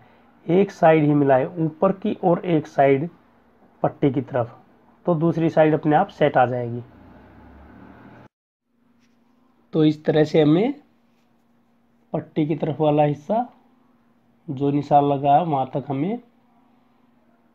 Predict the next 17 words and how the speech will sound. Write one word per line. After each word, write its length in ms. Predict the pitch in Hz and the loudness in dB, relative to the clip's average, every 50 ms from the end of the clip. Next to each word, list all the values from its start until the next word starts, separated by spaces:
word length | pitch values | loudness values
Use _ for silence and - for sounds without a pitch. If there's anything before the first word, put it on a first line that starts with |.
| _ _ _ _ _ _ _ _ _ _ _ _ _ _ _ _ _ _ _ _ - | _ _ _ _ _ _ _ _ _ _ _ _ _ _ _ _ _ _ _ _ -14
इस 160 | 151 123 - | -14 -14 -14
पर 200 | - _ 214 214 | -14 _ -12 -12
फोल्ड 300 | - - - 151 143 131 | -10 -4 -4 -2 -2 -2
कर 160 | 123 - 139 123 | -4 -6 -6 -4
देना 280 | 123 135 131 131 131 127 | -2 -2 -2 -2 -4 -4
है 120 | 131 131 | -6 -6
पैटर्न 380 | 127 139 131 123 120 127 123 123 | -6 -6 -8 -8 -8 -10 -10 -10
पर। 220 | 123 127 120 110 - - _ _ _ _ _ _ _ _ _ _ _ _ _ _ _ _ _ _ _ _ _ _ _ _ _ _ _ _ _ _ _ _ _ _ _ _ _ _ _ _ | -8 -8 -8 -8 -10 -14 _ _ _ _ _ _ _ _ _ _ _ _ _ _ _ _ _ _ _ _ _ _ _ _ _ _ _ _ _ _ _ _ _ _ _ _ _ _ _ _
जो 140 | 156 135 135 | -8 -6 -6
एक 140 | 135 135 127 | -6 -6 -6
गत्ते 360 | 139 123 - - - 143 139 | -8 -8 -8 -6 -6 -4 -4
का 100 | 143 139 | -4 -4
बनाया 340 | 139 139 135 139 139 139 139 | -4 -4 -4 -4 -4 -4 -4
है 120 | 135 139 | -4 -4
मैंने, 340 | 143 143 147 170 196 233 - - _ _ _ _ _ _ _ _ _ _ _ _ _ _ _ _ _ _ _ _ _ _ _ _ _ _ _ _ _ _ _ _ _ _ _ _ _ _ _ _ _ _ _ _ _ _ _ _ - | -4 -4 -4 -4 -6 -6 -8 -12 _ _ _ _ _ _ _ _ _ _ _ _ _ _ _ _ _ _ _ _ _ _ _ _ _ _ _ _ _ _ _ _ _ _ _ _ _ _ _ _ _ _ _ _ _ _ _ _ -14
अच्छे 380 | 151 139 - - - 156 143 | -14 -14 -14 -10 -6 -6 -6
से 160 | 135 - 185 | -6 -6 -8